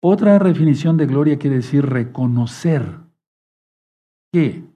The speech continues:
su esplendor, su magnificencia, que es todopoderoso, que es omnisciente y omnipresente, pero caímos en lo mismo, por así decirlo, es la misma definición.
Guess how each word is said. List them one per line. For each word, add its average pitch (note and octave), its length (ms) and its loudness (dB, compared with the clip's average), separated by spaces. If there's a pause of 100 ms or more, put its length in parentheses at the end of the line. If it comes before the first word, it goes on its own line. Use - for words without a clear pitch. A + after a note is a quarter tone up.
su - 120 -4
esplendor, B2+ 640 0
su - 140 0
magnificencia, B2 880 -4
que - 80 -10
es B2+ 80 -8
todopoderoso, A#2 880 -6
que D3+ 100 -10
es A#2 100 -10
omnisciente A#2 520 -6
y A#2+ 60 -4
omnipresente, B2 800 -4
pero F#2+ 340 -6 (380)
caímos A2+ 480 -6
en C3 120 -2
lo C3 80 0
mismo, A2+ 480 -2
por G2 120 -10
así G2+ 220 -8
decirlo, A#2+ 480 -4
es G2+ 100 -6
la A2 100 -6
misma A2+ 220 -2
definición. C3+ 600 -4